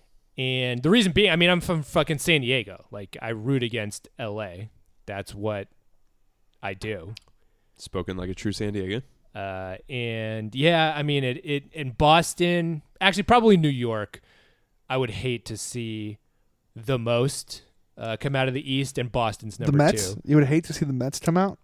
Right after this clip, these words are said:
Speaker 1: No.
Speaker 2: Dude, the Mets fans are cool.
Speaker 1: To
Speaker 2: I
Speaker 1: be,
Speaker 2: like the
Speaker 1: to be
Speaker 2: Mets.
Speaker 1: quite honest, I literally forgot the Mets existed for, like, a hot second. Um, but no, Yankees. 'Cause, I mean, Yankees have just won it too much. Like,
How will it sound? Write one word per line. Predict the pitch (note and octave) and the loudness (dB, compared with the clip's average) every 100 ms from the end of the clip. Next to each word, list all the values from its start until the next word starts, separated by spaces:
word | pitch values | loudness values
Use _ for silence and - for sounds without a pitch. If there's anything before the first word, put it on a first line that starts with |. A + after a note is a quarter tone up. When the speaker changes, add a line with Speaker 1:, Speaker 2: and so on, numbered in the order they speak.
| - | -10
Speaker 1:
No. | A2+ A#2 A2+ A2+ | -4 -2 -2 0
Speaker 2:
Dude, | D4 C4+ | 0 2
the | G3+ | 2
Mets | C4+ - | 0 -2
fans | D#3+ B2+ G2+ | -4 -4 -4
are | F2+ | -10
cool. | - F#2+ F2+ - _ - - | -2 -2 -2 -8 _ -20 0
Speaker 1:
To | F3 | 6
Speaker 2:
I | |
Speaker 1:
be, | E3 | 8
Speaker 2:
like | D#3+ E3 | 8 6
the | |
Speaker 1:
to | G3+ F#3+ | 4 6
be | |
Speaker 2:
Mets. | G3 | 6
Speaker 1:
quite | G#3+ G#3+ | 10 10
honest, | E3 D#3 E3 | 10 6 4
I | C3+ | 0
literally | B2+ C3+ B2+ A#2 | 0 0 2 0
forgot | G#2+ - A2+ G#2+ G#2 | -6 -8 -6 -6 -6
the | G#2+ | -8
Mets | G2+ - | -8 -10
existed | G2+ G2 F#2 G#2 F#2+ | -12 -12 -12 -14 -12
for, | G2+ | -12
like, | G2 G2 | -10 -10
a | F#2 | -10
hot | - A2+ G2 - | -8 -8 -8 -10
second. | G2+ F2+ F#2+ F#2+ _ - - - _ _ | -12 -12 -18 -20 _ -20 -20 -20 _ _
Um, | G#2 G#2+ G2+ G2 F#2+ G#2 - - | -8 -6 -6 -8 -12 -14 -18 -2
but | D3+ | 4
no, | D#3+ | 6
Yankees. | C3 D3 C#3 A2 F#2 | 6 4 2 -4 -4
'Cause, | F#3+ | 2
I | A3 | 2
mean, | A3+ | 6
Yankees | A3 A3 G#3 F3 | 8 8 6 4
have | D3 | 2
just | C#3 | 0
won | C3 C3 A#2+ | 2 2 2
it | - | -4
too | - A2 | -4 -4
much. | F2+ - - | -6 -12 -12
Like, | G#2+ G2 - - | -10 -12 -12 -18